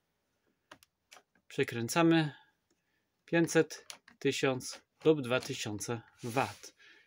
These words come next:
Jak włączę tu, o, widać tą diodę, nie?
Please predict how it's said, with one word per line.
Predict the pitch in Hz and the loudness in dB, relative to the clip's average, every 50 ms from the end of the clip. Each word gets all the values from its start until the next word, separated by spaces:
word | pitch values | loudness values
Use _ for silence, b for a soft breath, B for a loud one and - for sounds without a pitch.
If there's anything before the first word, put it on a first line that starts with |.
| b b b b _ _ _ _ _ _ _ | b b b b _ _ _ _ _ _ _
Jak | - 113 107 | -12 -12 -10
włączę | 113 120 135 147 139 - 120 | -6 -4 -4 -4 -4 -6 -8
tu, | 110 - 123 139 143 - _ _ | -6 -6 -6 -6 -6 -8 _ _
o, | - 139 147 147 143 - _ - | -4 -4 -2 -4 -4 -10 _ -6
widać | 123 135 127 131 131 127 - - - - _ _ _ | -2 0 2 2 2 0 -2 -8 -10 -12 _ _ _
tą | - - 120 | -8 -6 -4
diodę, | 117 104 117 117 107 101 - 120 | -4 -4 -4 -4 -6 -6 -6 -2
nie? | 123 165 185 170 | 0 0 0 0